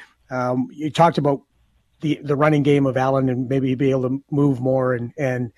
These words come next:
might be a difference maker. Is there anything that particularly from a, from a Bills point of view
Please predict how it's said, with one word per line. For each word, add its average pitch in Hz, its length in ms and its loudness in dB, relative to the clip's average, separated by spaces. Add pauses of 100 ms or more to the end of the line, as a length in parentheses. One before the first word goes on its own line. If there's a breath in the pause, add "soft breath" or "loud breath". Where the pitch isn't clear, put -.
(260 soft breath)
might 147 200 0
be 151 100 2
a 139 60 2
difference 135 460 -2
maker. 131 360 -4 (560 soft breath)
Is 151 200 0
there 160 260 4
anything 185 380 4
that 160 120 4
particularly 151 720 4
from 139 240 2
a, 135 220 0 (180)
from 147 140 -4
a 123 60 -2
Bills 147 280 4
point 165 240 4
of 139 80 2
view 143 320 4